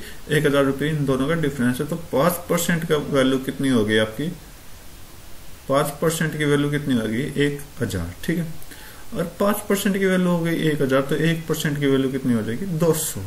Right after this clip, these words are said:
ठीक है। और मार्क price बोला, तो मार्क price हमने सौ माना, तो सौ परसेंट की वैल्यू आपको निकालनी पड़ेगी, जो कि कितनी आ जाएगी, बीस हजार, क्योंकि सौ, दो सौ से multiply किया, right। इधर,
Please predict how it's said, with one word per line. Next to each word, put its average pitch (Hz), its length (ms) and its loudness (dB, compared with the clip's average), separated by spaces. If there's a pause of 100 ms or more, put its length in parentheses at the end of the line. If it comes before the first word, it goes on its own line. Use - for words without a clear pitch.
(160)
ठीक 208 160 2
है। 165 120 0 (920)
और 139 140 2
मार्क 160 280 4
price 170 300 2
बोला, 120 260 6
तो 143 120 0
मार्क 147 280 0
price 151 400 0
हमने 143 200 2
सौ 120 280 0
माना, 117 360 2
तो 160 140 -4
सौ 123 260 0
परसेंट 117 380 -4
की 113 100 -4
वैल्यू 104 280 0
आपको 101 260 -2
निकालनी 107 480 -4
पड़ेगी, 113 420 0 (680)
जो 107 180 4
कि 117 120 2
कितनी 123 300 0
आ 104 60 2
जाएगी, 107 320 0 (840)
बीस 127 260 6
हजार, 98 240 2
क्योंकि 127 300 -2
सौ, 127 300 0 (280)
दो 113 200 2
सौ 131 180 0
से 113 140 -2
multiply 104 560 -2
किया, 87 240 -4
right। 127 340 -4 (2500)
इधर, 151 380 4